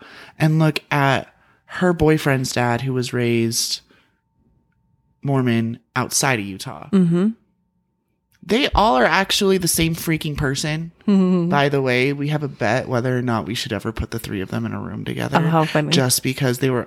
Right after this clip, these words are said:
Speaker 1: all the, like, safety manager type guys or head of the shop. Like, at the end of the day, they were responsible of a lot of people's, like, safety and well-being or
Speaker 2: Mm-hmm.
Speaker 1: whatever.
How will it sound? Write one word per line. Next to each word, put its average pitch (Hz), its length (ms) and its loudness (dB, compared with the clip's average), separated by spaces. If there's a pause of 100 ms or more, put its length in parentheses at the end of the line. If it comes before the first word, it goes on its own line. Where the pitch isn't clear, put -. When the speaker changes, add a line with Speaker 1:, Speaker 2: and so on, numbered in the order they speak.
Speaker 1:
all 123 180 0
the, 143 160 0
like, 123 280 -2 (160)
safety 139 880 2
manager 131 640 0
type 127 380 -4
guys 123 440 0
or 110 80 0
head 120 220 -2
of 135 80 0
the 135 80 0
shop. 123 520 0 (240)
Like, - 200 -4 (240)
at 139 160 0
the 147 80 2
end 151 80 4
of 151 80 2
the 156 40 4
day, 139 140 4
they 131 140 4
were 120 200 4
responsible 117 640 2
of 104 60 2
a 98 60 0
lot 107 260 2
of 117 60 -2
people's, 113 500 0
like, 107 160 -2
safety 120 480 -2
and 113 100 -4
well-being 117 480 0
or 160 60 2
Speaker 2:
Mm-hmm. 160 100 2
Speaker 1:
whatever. - 460 -4